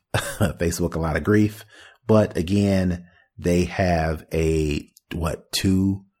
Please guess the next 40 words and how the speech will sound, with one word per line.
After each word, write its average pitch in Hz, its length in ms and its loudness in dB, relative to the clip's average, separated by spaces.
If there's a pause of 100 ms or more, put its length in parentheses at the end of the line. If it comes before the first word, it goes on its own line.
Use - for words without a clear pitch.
(180)
billion 92 460 2
users, 101 760 0 (460)
and 80 380 -2
people 95 280 0
use 95 320 2
Facebook 92 460 -2
for 76 140 -2
all 80 180 2
kinds 90 300 -2
of 82 80 -6
things. 95 420 -2
So, 80 500 -4 (360)
uh, 73 180 -2
them 90 320 2
being 90 260 0
the 87 100 -2
ability 87 460 -2 (100)
to 98 80 0
use 120 440 6
their 90 420 4 (200)
platform 87 640 0
to 82 60 -2
actually 82 380 -4
do 80 420 -2 (280)
some 80 240 -2
good, 82 440 -2
I 65 120 -4
just 80 220 -6
thought - 140 -2
I'd - 340 -4
shout - 320 -2
that - 140 -6
out. - 220 -8
So - 100 -8
I 73 40 -6
just - 120 -8
wanted 71 140 -6
to 71 60 -4
get 80 220 -8
your, 73 260 -4